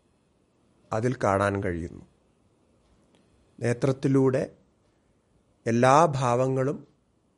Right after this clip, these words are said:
പ്രകടമാക്കാൻ, ആ, ആചാര്യസ്വാമിജികൾ ഇവിടെ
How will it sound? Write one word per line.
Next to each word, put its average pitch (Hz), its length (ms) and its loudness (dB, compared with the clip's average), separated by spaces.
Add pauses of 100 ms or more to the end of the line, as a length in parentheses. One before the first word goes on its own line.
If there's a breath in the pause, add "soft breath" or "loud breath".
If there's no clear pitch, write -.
(160)
പ്രകടമാക്കാൻ, 120 800 0 (2000)
ആ, - 40 -18 (1700)
ആചാര്യസ്വാമിജികൾ 123 1080 -2 (600)
ഇവിടെ 123 420 -2